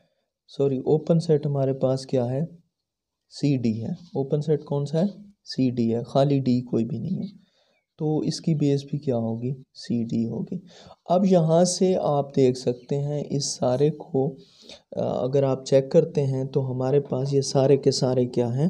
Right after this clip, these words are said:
फिनाइट हैं। ये सारे के सारे, ये लोकल बेस, ये, ये और ये, ये चारों लोकल बेसिस जो हैं फिनाइट हैं। जब फिनाइट हैं तो इसका मतलब है कि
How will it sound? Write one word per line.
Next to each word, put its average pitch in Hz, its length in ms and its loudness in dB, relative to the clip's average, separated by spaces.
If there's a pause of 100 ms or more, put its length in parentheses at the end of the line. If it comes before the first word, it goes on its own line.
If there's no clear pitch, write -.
(480)
फिनाइट 117 420 -2
हैं। - 220 -16 (500)
ये 143 100 4
सारे 143 320 2
के 147 120 0
सारे, 135 320 -2 (300)
ये 147 160 0
लोकल 147 380 2
बेस, 139 400 -2
ये, 143 500 -2 (120)
ये 131 320 -4
और 120 260 -8
ये, - 220 -8 (500)
ये 156 100 0
चारों 156 420 4
लोकल 147 320 4
बेसिस 135 360 0
जो 139 140 -2
हैं 135 80 0
फिनाइट 139 480 0
हैं। 160 200 2
जब 143 160 4
फिनाइट 143 480 0
हैं 160 100 0
तो 143 100 0
इसका 139 220 -4
मतलब 135 420 0
है 135 180 -2
कि 139 140 -2